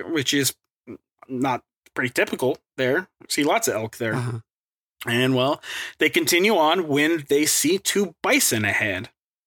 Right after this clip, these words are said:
Speaker 1: One, you know, again, that's not, that's not uncommon at all. That happens all the time. You see bison, and you can see
Speaker 2: Yeah.
Speaker 1: bison close. And in Yellowstone, they s-, say,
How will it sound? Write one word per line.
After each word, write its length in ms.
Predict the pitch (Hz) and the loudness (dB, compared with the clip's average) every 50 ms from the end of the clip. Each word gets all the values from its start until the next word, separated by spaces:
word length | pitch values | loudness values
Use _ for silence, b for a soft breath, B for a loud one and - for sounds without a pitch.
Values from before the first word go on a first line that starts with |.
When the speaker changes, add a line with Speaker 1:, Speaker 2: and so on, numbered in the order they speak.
| _ B B B B B _ _ | _ B B B B B _ _
Speaker 1:
One, 220 | - 120 123 - - - | -8 -4 -4 -4 -4 -4
you 240 | 160 165 185 180 175 | -6 -6 -2 0 2
know, 140 | 175 180 196 | 2 4 4
again, 440 | 196 165 - 160 160 175 214 247 226 | 2 2 2 2 4 4 4 4 2
that's 420 | 175 165 196 233 - - - - 175 | 2 2 2 2 2 2 2 2 2
not, 300 | 160 156 170 - - - | 2 2 2 0 -2 -4
that's 300 | - 135 127 120 - - - | -4 -4 -2 -2 0 0 0
not 220 | 160 156 151 143 | 2 2 2 2
uncommon 400 | 147 139 131 151 151 165 160 151 | 0 0 2 2 2 2 2 2
at 80 | 156 156 | 4 4
all. 180 | 175 202 175 147 | 4 4 4 4
That 120 | 147 156 | 4 2
happens 240 | 151 147 156 147 143 | 2 2 0 0 2
all 140 | 156 156 156 | 2 2 2
the 60 | 147 | 0
time. 260 | - - 185 214 190 143 | 0 0 2 2 2 2
You 60 | 123 | 2
see 340 | - - 123 120 117 117 - _ - | 2 2 0 0 0 -2 -4 _ -10
bison, 640 | 147 - 120 117 117 - - 123 123 131 151 147 - _ - - _ 147 120 | -6 -2 -2 0 0 0 0 0 0 0 -2 -4 -8 _ -20 -20 _ -16 -12
and 480 | 113 120 123 123 123 127 127 131 143 | -6 -4 -2 0 2 2 4 4 2
you 120 | 156 170 170 | 2 0 0
can 240 | - - 135 131 127 | 0 0 0 2 2
see 100 | 127 123 | 2 2
Speaker 2:
Yeah. 60 | 117 | 2
Speaker 1:
bison 360 | 135 156 165 165 - 180 170 | 2 2 2 2 2 0 -2
close. 380 | - - - 233 185 - - - B B B B B B B B _ | -2 0 0 2 2 2 0 -2 B B B B B B B B _
And 280 | 160 160 160 160 180 - - | -2 0 0 0 -2 0 0
in 160 | 185 196 196 | 2 4 4
Yellowstone, 560 | 190 180 175 170 156 - - 165 165 170 165 | 4 4 2 2 2 2 2 2 2 2 2
they 140 | 160 156 156 | 2 2 2
s-, 80 | 147 143 147 135 | 2 2 0 0
say, 400 | - - 170 160 160 160 160 151 | 2 2 4 4 4 2 2 0